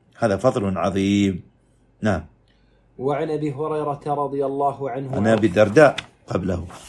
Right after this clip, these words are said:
Speaker 1: م. قرأت أنت عن أبي،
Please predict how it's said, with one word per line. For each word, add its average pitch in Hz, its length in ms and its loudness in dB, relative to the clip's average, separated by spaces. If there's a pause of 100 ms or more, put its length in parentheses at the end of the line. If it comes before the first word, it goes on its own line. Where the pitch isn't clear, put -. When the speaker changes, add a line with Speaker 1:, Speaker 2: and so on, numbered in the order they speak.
(160)
Speaker 1:
م. 104 80 -2 (2000)
قرأت 117 320 6
أنت 147 380 0
عن 107 120 0
أبي، 104 180 0